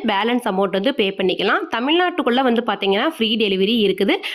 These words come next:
மற்ற மாநிலங்கள் எல்லாத்துக்கும் வந்து பாத்தீங்கன்னா, அமௌண்ட் வந்து ஒரு இருநூறோ, நூற்றி ஐம்பதோ, அந்த மாநிலத்துக்கு ஏத்த மாதிரி அமௌண்ட் வந்து பே பண்ணணுங்க. All over இந்தியா அவங்க எல்லா பக்கமே கொடுத்துக்கிட்டு இருக்காங்க ஷிப்பிங்.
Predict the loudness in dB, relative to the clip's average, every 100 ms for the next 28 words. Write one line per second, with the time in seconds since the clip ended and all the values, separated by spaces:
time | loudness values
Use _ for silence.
0 | -2 -2 -2 0 2 2 2 2 2 2
1 | 0 -2 -2 2 2 2 0 -2 -2 0
2 | 0 0 2 2 2 0 2 2 2 2
3 | 2 2 2 4 2 2 0 0 2 0
4 | 0 0 0 0 0 -2 -2 -2 -4 -2
5 | -2 0 0 0 -2 -2 0 -2 0 -2
6 | 0 0 2 2 0 -2 -8 _ _ _
7 | _ _ -12 -2 0 2 2 2 2 4
8 | 4 2 2 0 0 0 0 0 0 -2
9 | -4 0 0 0 0 2 2 0 -2 -2
10 | -2 -2 -2 -2 0 0